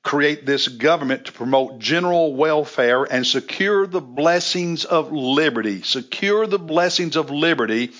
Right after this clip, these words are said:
to ourselves and our posterity. And then the very first amendment in our Constitution, not the second, third, fourth, fifth, tenth, fifteenth, the very first amendment in our U S Constitution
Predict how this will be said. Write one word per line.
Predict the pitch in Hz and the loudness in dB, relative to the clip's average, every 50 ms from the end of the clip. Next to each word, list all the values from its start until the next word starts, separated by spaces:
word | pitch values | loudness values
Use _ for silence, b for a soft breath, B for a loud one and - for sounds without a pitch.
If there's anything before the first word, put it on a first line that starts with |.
| B B B B B B B B B | B B B B B B B B B
to | - 175 160 147 | 0 2 4 4
ourselves | 135 127 123 117 - - - 180 175 175 180 170 170 175 170 156 156 - | 4 4 4 2 2 2 2 2 2 2 4 4 2 2 0 -2 -4 0
and | 170 151 143 | 0 2 4
our | 135 135 139 135 | 4 4 4 2
posterity. | - - - - 139 135 - - - - - 160 147 143 131 113 104 98 104 98 95 92 B B B B B B B B B | -2 -6 0 0 0 2 2 0 -2 0 2 2 2 4 2 2 0 0 -2 -4 -4 -6 B B B B B B B B B
And | - 131 | -2 0
then | 156 165 156 | 2 2 2
the | 143 135 | 0 -2
very | 120 117 107 113 139 165 208 240 240 226 | -2 -4 -4 -2 0 2 2 2 2 0
first | - - - - 220 220 220 214 - - - - - | -4 -8 -4 -2 2 2 2 2 0 -4 -6 -2 -2
amendment | - 196 190 190 185 190 196 196 175 135 117 113 - - | -2 0 0 0 0 2 2 2 0 0 -2 -4 -4 -2
in | 143 131 | 0 2
our | 127 120 | 2 0
Constitution, | 120 - - 143 131 120 - - 123 110 - 135 123 120 - 107 | 0 0 0 0 2 0 0 -4 -8 -4 -2 -2 -2 -2 -2 0
not | 104 120 127 127 127 | 2 0 0 0 -2
the | 117 | -4
second, | - - - 185 185 202 - 294 - 170 | -2 2 2 2 2 2 0 -4 -6 -6
third, | - - 170 180 202 214 226 208 | -4 0 2 4 4 2 0 -4
fourth, | - - - 165 180 202 214 202 202 - - | -10 -4 0 2 2 2 2 0 -4 -12 -6
fifth, | - 160 180 190 202 196 - - | -2 0 0 0 -2 -4 -10 -14
tenth, | - - 175 175 196 208 190 - - _ | -6 -2 0 0 0 -2 -4 -12 -6 _
fifteenth, | 196 185 180 185 - - 202 208 208 - - - - - - - | -2 -2 -2 -4 -2 0 0 0 0 -4 -10 -18 -18 -18 -12 -2
the | - 147 139 | 0 0 0
very | 131 120 110 104 101 95 117 165 220 247 247 254 240 214 | 0 -6 -14 -18 -10 0 2 2 2 2 2 0 -2 -4
first | - - - _ - 208 214 208 190 - - 202 | -6 -12 -20 _ -2 0 2 2 0 0 0 0
amendment | 190 180 175 180 180 160 135 123 127 123 | -2 0 0 0 0 0 0 0 -2 0
in | 135 127 | 0 2
our | 135 127 123 | 2 2 2
U | 123 139 151 156 | 2 0 2 2
S | 160 151 - | 2 0 0
Constitution | - - 160 151 147 143 - 143 - - 156 139 131 - - 90 | -2 0 0 0 0 -2 -6 -10 -4 -2 -2 0 0 -2 -6 -6